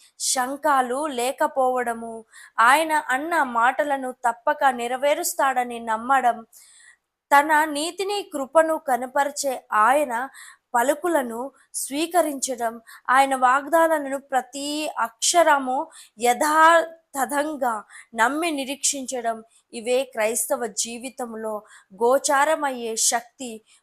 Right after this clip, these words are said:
ఉత్సాహాల వెనుక ఉన్న రహస్యాలు.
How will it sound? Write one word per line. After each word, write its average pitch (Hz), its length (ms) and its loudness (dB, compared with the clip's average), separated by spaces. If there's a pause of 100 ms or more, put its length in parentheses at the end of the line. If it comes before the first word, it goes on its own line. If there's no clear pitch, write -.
ఉత్సాహాల 254 760 0
వెనుక 233 380 -8
ఉన్న 226 420 -6
రహస్యాలు. 214 760 -6